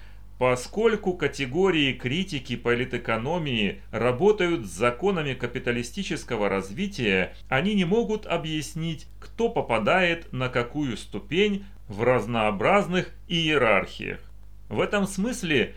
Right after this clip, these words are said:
понятие класса само по себе недостаточно и должно быть объединено с понятиями гендера, расы, национальности и религии».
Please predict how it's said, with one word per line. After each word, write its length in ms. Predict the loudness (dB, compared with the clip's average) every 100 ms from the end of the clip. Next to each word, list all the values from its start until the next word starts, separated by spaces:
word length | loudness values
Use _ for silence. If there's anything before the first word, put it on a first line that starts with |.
| 0
понятие 500 | 2 2 0 0 -2
класса 800 | 0 0 0 0 2 2 2 -6
само 360 | -4 0 0 0
по 140 | 0
себе 500 | -2 -4 0 2 0
недостаточно 1160 | -4 0 0 0 2 2 2 0 -2 -8 -8 -10 -10 -4
и 100 | 0
должно 540 | 2 2 0 -2 0
быть 240 | 0 -2 0
объединено 1200 | 2 2 0 -2 -4 -4 -4 -4 -2 0 2 0 -2 -14
с 140 | -12
понятиями 1080 | 0 0 2 0 0 0 -2 0 -2 -4 -8
гендера, 840 | -10 -4 0 2 4 4 4 2 -4 -6
расы, 880 | -2 4 6 6 4 -2 -4 -4 -6 -10 -2
национальности 1400 | -2 0 2 4 4 4 4 4 0 -4 -6 -4 -4 -8
и 220 | -4 -4 -2
религии». 840 | -2 0 0 -2 -4 -6 -6 -8